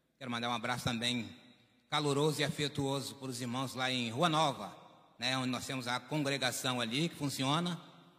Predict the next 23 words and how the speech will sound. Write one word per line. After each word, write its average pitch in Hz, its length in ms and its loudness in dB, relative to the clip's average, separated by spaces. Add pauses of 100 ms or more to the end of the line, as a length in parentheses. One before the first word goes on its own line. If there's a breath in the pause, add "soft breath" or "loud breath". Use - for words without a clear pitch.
(120)
né, 135 300 -2 (960)
e 117 800 -2 (220)
outros 180 260 0
irmãos 147 380 2
de 160 80 -6
casa 170 360 4
também 135 360 0
que 120 160 -10
nos 123 160 -6
assistem. 107 440 -8 (2000)
Irmãos, 156 540 0 (520)
por 202 120 4
tudo 208 200 2
que 156 60 -8
já 165 100 0
foi 151 140 0
feito 135 320 0
aqui 120 240 -2
hoje, 143 560 2 (640)
se 170 140 -4
nós 160 200 6
não 202 220 8
tivéssemos 151 1000 2